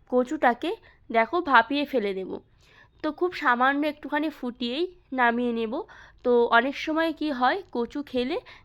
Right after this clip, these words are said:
গাল চুলকায়। তো এরকমভাবে তোমরা যদি রান্না করো, একদমই গাল চুলকাবে না, সে যেরকমই কচু হোক না কেন। তো জলটা ঝরাতে দিলাম। এদিকে আর কি, কান মাগুর মাছটাকে ভালো করে ভেজে নিচ্ছে।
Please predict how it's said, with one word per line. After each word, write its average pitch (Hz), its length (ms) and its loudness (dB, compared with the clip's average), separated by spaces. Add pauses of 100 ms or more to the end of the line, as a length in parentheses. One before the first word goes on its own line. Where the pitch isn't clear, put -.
(120)
গাল 208 240 6
চুলকায়। 190 500 -6 (280)
তো 294 80 -2
এরকমভাবে 320 720 2
তোমরা 330 280 -2
যদি 320 220 -2
রান্না 233 420 2
করো, 262 360 -2 (300)
একদমই 240 540 0
গাল 214 260 4
চুলকাবে 202 460 -4
না, 185 140 -8 (200)
সে 302 180 -4
যেরকমই 254 640 2
কচু 262 280 -2
হোক 220 220 0
না 208 140 -4
কেন। 190 260 -10 (480)
তো 302 240 2
জলটা 233 460 6
ঝরাতে 233 500 2
দিলাম। 240 300 -6 (400)
এদিকে 302 400 0
আর 277 180 4
কি, 196 160 -10
কান 233 300 0
মাগুর 254 260 -4
মাছটাকে 285 420 -6
ভালো 233 300 0
করে 277 180 -4
ভেজে 247 320 0
নিচ্ছে। 190 500 -10